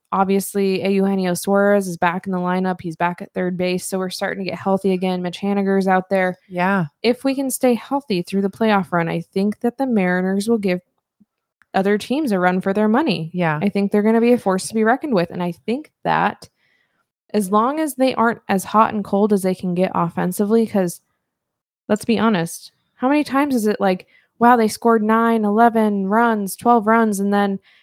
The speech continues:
Speaker 1: the next game or two, like, they're barely able to get a hit and
Speaker 2: Yeah.
Speaker 1: able, barely able to score a run.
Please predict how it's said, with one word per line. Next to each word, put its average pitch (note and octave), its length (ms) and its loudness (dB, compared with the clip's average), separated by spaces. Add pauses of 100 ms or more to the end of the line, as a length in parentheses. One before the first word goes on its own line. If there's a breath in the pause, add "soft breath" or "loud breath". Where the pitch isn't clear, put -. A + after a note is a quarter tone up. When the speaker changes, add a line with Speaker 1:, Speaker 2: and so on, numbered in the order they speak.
(120 soft breath)
Speaker 1:
the G3+ 80 -4
next G#3 280 -4
game G#3+ 300 -2
or A#3 80 2
two, G#3 540 0
like, G3 260 -2
they're G#3 180 0
barely G#3 540 0
able G3 220 0
to G3+ 100 -6
get F#3 160 -4
a F3+ 40 0
hit F#3+ 120 0
and F#3 60 4
Speaker 2:
Yeah. D#3+ 240 4
Speaker 1:
able, G3 300 -2
barely G3+ 440 0
able F#3+ 180 -2
to F3+ 100 -6
score G3 340 0
a F#3 40 0
run. G3+ 320 2